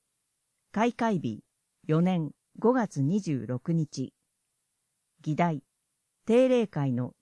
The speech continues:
追加提案事項について。他。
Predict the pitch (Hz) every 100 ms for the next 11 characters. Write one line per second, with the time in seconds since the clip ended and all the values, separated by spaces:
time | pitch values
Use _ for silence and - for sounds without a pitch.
0 | _ - 233 - 214 - 196 220 214 208
1 | 185 208 175 139 117 - 143 - 113 -
2 | _ _ _ _ _ _ - 139 151